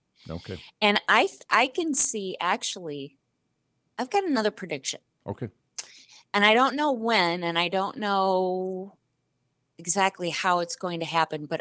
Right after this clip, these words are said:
Speaker 2: I, I think Brooke and Deacon are gonna get together again.
Speaker 1: Do ya?
Speaker 2: Mm-hmm.
Speaker 1: Wow. That's sudsy.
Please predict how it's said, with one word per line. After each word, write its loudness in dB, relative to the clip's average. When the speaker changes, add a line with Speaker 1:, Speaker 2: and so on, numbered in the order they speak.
Speaker 2:
I, 4
I 4
think 0
Brooke 4
and 0
Deacon -2
are -4
gonna -4
get -6
together -2
again. -12
Speaker 1:
Do -8
ya? 0
Speaker 2:
Mm-hmm. -14
Speaker 1:
Wow. -10
That's -2
sudsy. -10